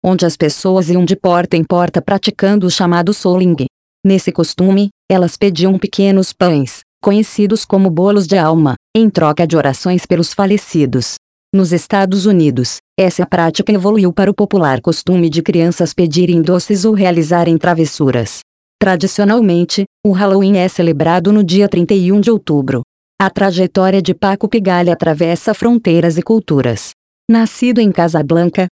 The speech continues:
Marrocos, e criado entre Paris, França, e Málaga, Espanha, ele chegou ao Brasil em mil novecentos e oitenta e seis.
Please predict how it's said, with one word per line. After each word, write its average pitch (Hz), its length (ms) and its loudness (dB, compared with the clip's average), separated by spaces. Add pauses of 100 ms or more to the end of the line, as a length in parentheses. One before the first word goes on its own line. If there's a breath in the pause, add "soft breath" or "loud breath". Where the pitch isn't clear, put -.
(140)
Marrocos, 160 640 -2 (220)
e 180 40 -2
criado 175 400 0
entre 170 260 0
Paris, 196 460 0 (200)
França, 196 520 -2 (200)
e 208 80 4
Málaga, 170 520 2 (200)
Espanha, 208 540 0 (180)
ele 202 200 2
chegou 190 280 -2
ao 214 160 2
Brasil 175 440 2
em 220 80 4
mil 226 140 4
novecentos 196 680 0
e 208 40 4
oitenta 180 380 0
e 170 40 0
seis. 135 400 -4